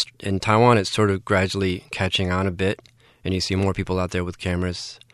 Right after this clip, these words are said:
taking shots. I think it's encouraging. I think it's, it, it encourages people to pay attention to the world around them, especially in this age where n-, really f-,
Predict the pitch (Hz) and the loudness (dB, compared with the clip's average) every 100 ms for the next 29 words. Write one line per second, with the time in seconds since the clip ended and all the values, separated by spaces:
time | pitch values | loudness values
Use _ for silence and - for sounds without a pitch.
0 | _ - - 90 85 90 85 - - - | _ -10 -6 -4 -4 -4 -6 -8 -14 -16
1 | - _ _ _ 104 - 117 - 98 - | -20 _ _ _ -4 -4 -4 -4 -6 -2
2 | 113 82 - - 90 104 95 - - 104 | -2 -4 -8 -8 -2 0 0 -6 -10 -10
3 | - 110 - - 110 107 135 120 117 - | -6 -6 -6 -4 -2 6 6 6 2 2
4 | 113 98 104 92 - - - - _ - | 0 0 -2 -2 -6 -20 -20 -20 _ 2
5 | - 131 - 107 104 95 92 90 90 87 | 6 6 6 4 4 2 0 0 0 0
6 | 95 98 82 73 - 120 - 98 87 80 | 2 2 0 -4 -2 -2 0 0 0 -2
7 | - 92 87 87 - 92 90 80 - - | -6 -4 -4 -4 -4 -2 -2 -4 -8 -12
8 | 90 90 - - _ 95 85 78 - | -8 -8 -12 -20 _ -8 -6 -8 -12